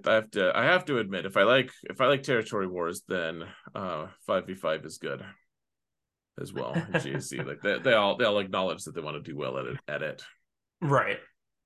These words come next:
Speaker 1: So, yep, the tryhards come out.
Speaker 2: <laughs> Indeed. And they, so though, uh, because of Omicrons, the, the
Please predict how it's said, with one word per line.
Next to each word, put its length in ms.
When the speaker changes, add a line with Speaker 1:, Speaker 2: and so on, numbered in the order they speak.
Speaker 1:
So, 300
yep, 280
the 80
tryhards 540
come 200
out. 260
Speaker 2:
<laughs> 120
Indeed. 560
And 460
they, 460
so 460
though, 460
uh, 80
because 340
of 80
Omicrons, 840
the, 400
the 220